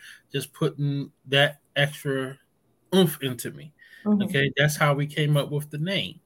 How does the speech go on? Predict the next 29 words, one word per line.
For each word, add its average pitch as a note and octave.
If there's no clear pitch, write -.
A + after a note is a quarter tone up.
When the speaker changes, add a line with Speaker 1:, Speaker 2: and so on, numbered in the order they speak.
Speaker 2:
Mm-hmm. F#3+
Speaker 1:
Um, C#3
but C#3+
yeah, B2+
basically D#3
stick F#3
in D#3+
there. B2
And B2+
that's D3+
what F3
we D3+
try D3
to C#3+
do. C3
And C3+
even D#3+
on D#3
our C#3+
radio E3+
show A#2
on C#3+
Fridays, E3
we D3+
have D#3
a C3+
fatherhood D3+
inspiration, D3+
okay, C#3+